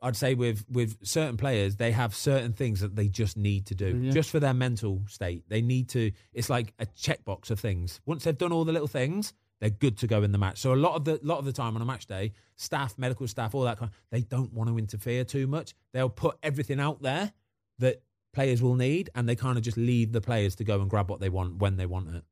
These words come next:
Speaker 2: Fair enough.
Speaker 1: Yeah.
Speaker 2: Why th-, is it that players that don't play, you always see them doing doggies
Speaker 1: Yeah.
Speaker 2: after the game?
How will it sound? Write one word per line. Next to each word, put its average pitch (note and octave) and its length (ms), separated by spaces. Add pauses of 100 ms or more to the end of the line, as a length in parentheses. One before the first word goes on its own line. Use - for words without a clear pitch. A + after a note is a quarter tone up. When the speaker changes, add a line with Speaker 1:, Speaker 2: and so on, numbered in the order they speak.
(140)
Speaker 2:
Fair F#2+ 140
enough. G#2+ 200 (120)
Speaker 1:
Yeah. F#2+ 240
Speaker 2:
Why G3 480 (400)
th-, D3 160
is B2+ 200
it F#2+ 260
that A2 200 (280)
players C3+ 320
that A#2+ 100
don't A#2 260
play, G#2 460 (560)
you A2 160
always A#2 340
see A2+ 220
them F#2+ 300 (260)
doing G2+ 240
doggies G2 560 (260)
Speaker 1:
Yeah. F#2+ 180 (360)
Speaker 2:
after G2+ 300
the G2 100
game? F#2+ 300